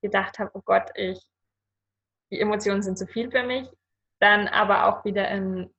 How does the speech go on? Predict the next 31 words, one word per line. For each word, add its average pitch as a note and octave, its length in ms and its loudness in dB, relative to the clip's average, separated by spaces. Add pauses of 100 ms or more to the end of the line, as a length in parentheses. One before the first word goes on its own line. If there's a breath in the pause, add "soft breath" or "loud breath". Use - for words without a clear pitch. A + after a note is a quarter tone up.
normalen G3 500 4
Dosen. A#3 540 2 (440)
Und F#3+ 520 -2 (580)
für G#3 100 -4
mich A3 260 0
war G#3 120 6
da G3+ 120 6
die G3 120 0
große G#3+ 300 -2
Herausforderung, G3+ 720 0
das G3 200 -8
anzunehmen F#3 680 -2 (280)
und G3+ 100 -6
zu G3+ 80 -10
sagen, G#3 380 0
okay, G#3+ 320 0
es - 160 -8
ist A#3 260 0
so, G#3 160 -2
wie G#3+ 120 -2
es G#3+ 120 -8
ist A3 260 -4
im G3 80 -4
Moment. F#3 480 -4 (720)
Und G3 440 -2
es - 120 -6
muss B3 220 -2
nicht A3+ 120 -4
immer G3+ 200 0
gut - 260 -4
sein. F#3 360 -4